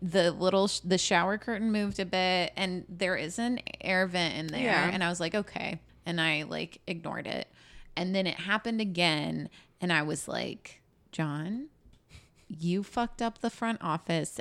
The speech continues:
Speaker 1: and now there is something new, or something that maybe has been here for a while that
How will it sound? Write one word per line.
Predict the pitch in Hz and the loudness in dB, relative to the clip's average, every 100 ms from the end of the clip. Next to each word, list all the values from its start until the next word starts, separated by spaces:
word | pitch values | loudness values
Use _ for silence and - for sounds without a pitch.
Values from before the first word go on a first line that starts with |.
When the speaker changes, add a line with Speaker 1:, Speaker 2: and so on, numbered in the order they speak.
| 170 | -2
Speaker 1:
and | 165 | -2
now | 147 143 151 | -2 -2 -2
there | 165 180 | -2 -2
is | 180 185 | -2 -4
something | - - 165 170 - 202 202 202 202 196 _ | -6 0 2 2 0 0 2 4 4 2 _
new, | 214 226 247 277 269 226 | 4 6 6 6 4 2
or | - 196 185 | 2 2 4
something | 262 269 294 | 2 2 2
that | 247 - | 0 0
maybe | 220 240 262 | 4 4 4
has | 269 233 240 | 2 2 0
been | 233 247 | -2 0
here | 269 262 | 0 0
for | - 262 | 0 0
a | 254 | 2
while | 254 262 262 254 | 4 4 4 2
that | 190 170 | 2 2